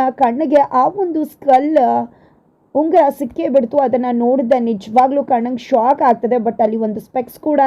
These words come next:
ಇದೆ, ಸ್ಪೆಕ್ಸ್ ಮಾವೊಂದು ಅನುಮಾನ ಬಂದೇ ಬಿಡುತ್ತಾ. ಹಾಗಿದ್ರೆ ಇಲ್ಲಿ ಸಾಹಿತ್ಯಗೆ ಅನುಮಾನ ಬರುತ್ತಾ?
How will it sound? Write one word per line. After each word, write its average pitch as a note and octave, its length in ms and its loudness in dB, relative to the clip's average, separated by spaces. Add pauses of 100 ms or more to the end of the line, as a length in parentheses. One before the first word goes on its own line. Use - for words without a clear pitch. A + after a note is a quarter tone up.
ಇದೆ, B3 200 0
ಸ್ಪೆಕ್ಸ್ G#3+ 380 -8
ಮಾವೊಂದು A#3 760 -2 (420)
ಅನುಮಾನ E4+ 440 0
ಬಂದೇ C4 460 4
ಬಿಡುತ್ತಾ. A#3 560 0
ಹಾಗಿದ್ರೆ B3 360 0
ಇಲ್ಲಿ E4+ 480 0
ಸಾಹಿತ್ಯಗೆ C#4+ 1000 0
ಅನುಮಾನ A3 440 -2
ಬರುತ್ತಾ? G#3 560 0